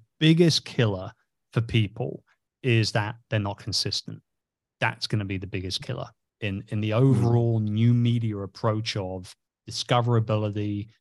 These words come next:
Speaker 1: converting people onto your email list into paying customers, et cetera, et cetera. The lack of consistency is gonna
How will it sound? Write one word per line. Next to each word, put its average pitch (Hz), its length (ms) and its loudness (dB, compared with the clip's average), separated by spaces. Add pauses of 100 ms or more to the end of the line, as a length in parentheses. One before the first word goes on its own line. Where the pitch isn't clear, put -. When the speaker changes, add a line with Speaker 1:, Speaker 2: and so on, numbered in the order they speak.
(120)
Speaker 1:
converting 117 560 4
people 113 560 -2
onto 110 280 -4
your 107 180 -6
email 107 360 0
list 107 280 -4
into 98 140 -10
paying 104 320 -8
customers, 101 540 -6
et - 120 -12
cetera, 104 220 -6
et 90 120 -10
cetera. 120 340 -4 (440)
The 104 60 -6
lack 117 460 -2
of 120 140 -6
consistency 113 840 -2
is 98 100 -4
gonna 98 200 -8